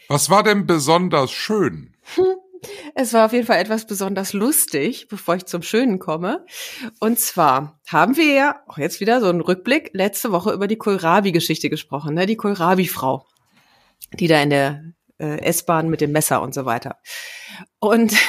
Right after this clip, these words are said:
Speaker 2: <laughs> ich gehe dann also, am Montags gehe ich immer zum, äh, Yoga, fahre ich zum Yoga unterrichten, äh, in den Leipziger Raum. Und ich komme da an und vor dem Raum steht so ein Tisch in so einem kleinen Gärtchen. Und auf dem Tisch, sofort fällt mein Blick drauf,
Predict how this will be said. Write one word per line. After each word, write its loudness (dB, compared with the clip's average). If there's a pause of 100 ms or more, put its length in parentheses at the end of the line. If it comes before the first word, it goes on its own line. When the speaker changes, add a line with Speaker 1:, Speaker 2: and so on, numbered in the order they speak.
(540)
Speaker 2:
<laughs> -6
ich 0
gehe 2
dann 4
also, 4
am 2
Montags 0
gehe 0
ich -6
immer -4
zum, -4
äh, -2 (360)
Yoga, 0
fahre -2
ich -8
zum -6
Yoga 2
unterrichten, 2
äh, -6 (440)
in 0
den 0
Leipziger -2
Raum. 2 (640)
Und -4
ich -10
komme 0
da 0
an 0
und 0
vor 0
dem 4
Raum 2
steht -4
so -2
ein -2
Tisch -2 (100)
in -10
so -14
einem -12
kleinen -4
Gärtchen. -4 (280)
Und -6
auf 2
dem 0
Tisch, 0
sofort 0
fällt -6
mein -4
Blick -4
drauf, -2